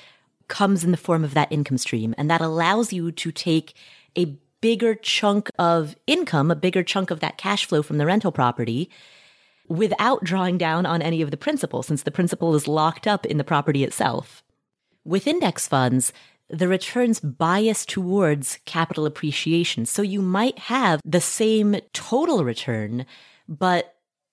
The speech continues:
such a small percentage of that comes in the form of an income stream. The bulk of it comes in the form of capital growth.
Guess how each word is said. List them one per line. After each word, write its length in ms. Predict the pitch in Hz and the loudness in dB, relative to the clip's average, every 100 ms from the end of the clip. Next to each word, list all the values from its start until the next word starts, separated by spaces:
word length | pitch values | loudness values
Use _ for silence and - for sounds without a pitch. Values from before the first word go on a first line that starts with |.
| - | -10
such 300 | - 254 254 | -2 0 2
a 60 | |
small 440 | - - 196 196 233 | 0 0 2 2 2
percentage 460 | 190 - 190 175 | -2 0 2 2
of 120 | 156 - | 0 0
that 180 | 135 | -2
comes 240 | - 165 156 | 0 0 2
in 80 | 156 | 0
the 40 | |
form 240 | - 151 | 0 0
of 60 | 135 | 2
an 80 | 131 | 2
income 260 | 185 185 | 2 2
stream. 340 | 135 - 127 131 | 0 0 0 0
The 60 | |
bulk 320 | 127 139 165 196 | 0 0 0 0
of 60 | |
it 140 | 156 - | -2 -2
comes 200 | 147 139 | -4 -2
in 100 | 139 | -4
the 40 | |
form 260 | - 143 139 | -2 0 0
of 80 | |
capital 380 | - 147 - 127 | -2 -4 -2 -2
growth. 460 | 120 185 131 135 | 0 0 0 -2